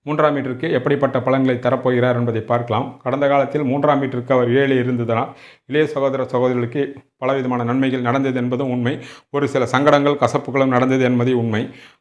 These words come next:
மூணாம் வீட்டிற்கு ஏழிலே அவர் ஆட்சி பெற்றிருந்த காரணத்தினால் அவர்களுக்கு திருமண வாழ்க்கை, குடும்பம் எல்லாம் அமைந்தது. அதே வேளையில் மூன்றாம் வீட்டிற்கு அவர் எட்டுக்குடையவர் என்பதனால்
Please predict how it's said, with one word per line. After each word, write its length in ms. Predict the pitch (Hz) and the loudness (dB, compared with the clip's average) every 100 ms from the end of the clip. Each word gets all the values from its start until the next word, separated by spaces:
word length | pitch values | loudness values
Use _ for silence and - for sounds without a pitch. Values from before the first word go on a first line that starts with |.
| - | -8
மூணாம் 260 | 147 160 151 | -2 -2 -2
வீட்டிற்கு 360 | 135 131 131 | -4 -6 -4
ஏழிலே 400 | 156 131 151 147 | 0 4 6 6
அவர் 140 | 135 123 | 4 4
ஆட்சி 260 | 135 127 | 2 0
பெற்றிருந்த 480 | 135 127 131 127 120 | -2 -2 -2 -2 -2
காரணத்தினால் 520 | 117 127 123 117 139 | 2 2 2 0 2
அவர்களுக்கு 420 | 143 127 120 120 120 | 2 2 0 -2 -2
திருமண 300 | 127 139 135 | 0 0 2
வாழ்க்கை, 380 | 127 120 135 | 2 2 -2
குடும்பம் 340 | 131 135 135 131 | -2 0 2 2
எல்லாம் 260 | 120 127 | 2 2
அமைந்தது. 560 | 120 123 123 113 110 - - - - | 2 2 2 2 0 -2 -8 -18 -8
அதே 240 | 117 147 | 0 2
வேளையில் 300 | 151 135 131 | 2 0 -2
மூன்றாம் 380 | 135 147 156 143 | -4 -2 0 0
வீட்டிற்கு 340 | 131 123 123 | -2 -6 0
அவர் 240 | 143 123 120 | 0 2 0
எட்டுக்குடையவர் 440 | 139 135 131 123 | -2 0 0 2
என்பதனால் 400 | 123 120 120 - | 0 0 0 -4